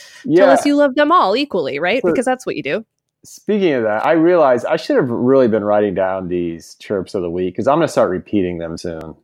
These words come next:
Speaker 2: I have a
Speaker 1: <laughs>
Speaker 2: feeling. 'Cause I
Speaker 1: We should
Speaker 2: haven't,
Speaker 1: just <laughs>
Speaker 2: I haven't archived them at all. So the first time I say something where you're like, "Yeah, I've heard that before, uh, please call me out on it."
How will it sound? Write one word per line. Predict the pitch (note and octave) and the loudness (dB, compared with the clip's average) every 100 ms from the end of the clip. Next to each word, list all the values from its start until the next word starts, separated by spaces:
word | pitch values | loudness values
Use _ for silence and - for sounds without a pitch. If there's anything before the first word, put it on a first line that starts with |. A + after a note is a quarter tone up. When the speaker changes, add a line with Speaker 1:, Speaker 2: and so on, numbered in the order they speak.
| - | -6
Speaker 2:
I | - - - B2 | -6 -4 -2 0
have | A2 | 2
a | G#2 | 0
Speaker 1:
<laughs> | |
Speaker 2:
feeling. | G#2+ G2+ F2+ F2 F2+ - | 0 -2 -4 -8 -12 -10
'Cause | - | -4
I | D3 | -2
Speaker 1:
We | F#3+ - | 2 2
should | - | 4
Speaker 2:
haven't, | F#4+ | 2
Speaker 1:
just | E4+ F#4+ - | 0 -2 -4
<laughs> | F4+ - - C#4+ - | -8 -6 -2 -2 2
Speaker 2:
I | F3+ | 2
haven't | F#3+ G3 | 2 2
archived | D3+ D#3 D#3 C#3 B2 | 2 0 2 0 2
them | B2 A2+ | 0 -2
at | G#2+ | -2
all. | G#2 G2 F2+ E2 | 0 0 -2 -6
So | - B2 A2+ A2 | -6 0 2 2
the | G#2 A2+ | 0 -4
first | - E3+ E3 - | 0 0 -2 -4
time | D3 C3+ B2+ B2+ | -2 0 -2 -2
I | B2+ B2+ | 0 0
say | B2 C3 | 0 -2
something | A#2+ B2+ A2 A2+ A2 G#2+ G2+ | 0 -2 -2 -2 -4 -6 -6
where | A2 A2 G#2 G2+ G2+ G2 | -2 0 2 2 2 0
you're | A2 | 0
like, | G#2+ A2+ | 0 0
"Yeah, | F#3 F3+ | 2 4
I've | D#3+ D#3+ | 2 0
heard | E3+ E3 D3 | 0 2 2
that | C3 | 0
before, | A#2+ - B2+ A#2+ A#2 A2 - | -2 -4 0 2 4 2 2
uh, | A#2 A2 | 0 0
please | - D3 C3+ | 0 -2 -2
call | - B2 | -2 -4
me | A2+ | -2
out | G#2+ G#2 | -2 -2
on | G2 F2+ | -4 -6
it." | F2 | -10